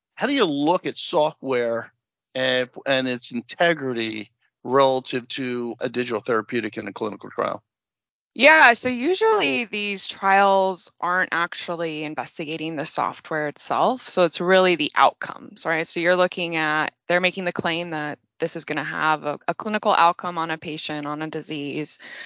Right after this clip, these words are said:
Speaker 2: and that's what they're measuring. And so the trials really look like pharmaceutical trials or your, your high risk medical device trials where you're doing patient reported outcomes or actual measurements to see the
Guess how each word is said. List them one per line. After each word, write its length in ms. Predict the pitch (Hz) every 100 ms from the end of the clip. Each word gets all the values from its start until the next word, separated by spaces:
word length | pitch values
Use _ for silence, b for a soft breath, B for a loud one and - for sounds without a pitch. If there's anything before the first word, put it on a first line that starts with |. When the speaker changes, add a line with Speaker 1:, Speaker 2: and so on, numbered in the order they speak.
| B B
Speaker 2:
and 180 | - 180
that's 220 | 175 175
what 140 | 180 -
they're 160 | 151
measuring. 840 | 156 143 151 185 185 202 233 262 240
And 180 | 185 -
so 140 | 185
the 120 | 180
trials 500 | - 220 208 262 226
really 280 | 190 220 208
look 260 | 185 185 -
like 320 | 165 160 - - _ _
pharmaceutical 680 | - 160 165 - 170 - 170
trials 560 | - 180 156 156 156
or 200 | 160 160
your, 380 | 160 156 156 151
your 380 | - 156 151 151
high 240 | 151 160
risk 460 | 156 165 165 - - - B B B
medical 420 | 175 170 170 -
device 400 | 170 165 156 165
trials 880 | - - 156 151 160 202 240 254 - B B
where 140 | - 190
you're 120 | 165
doing 320 | 160 165 165
patient 360 | 160 175 - 165
reported 380 | 170 - 202 196
outcomes 760 | 190 220 - 170 160 156 160
or 100 | 160
actual 520 | 151 151 156 - 170
measurements 760 | 170 170 175 180 165 160 165 -
to 220 | - 165
see 380 | 160 - 175 165
the 340 | 165 156 156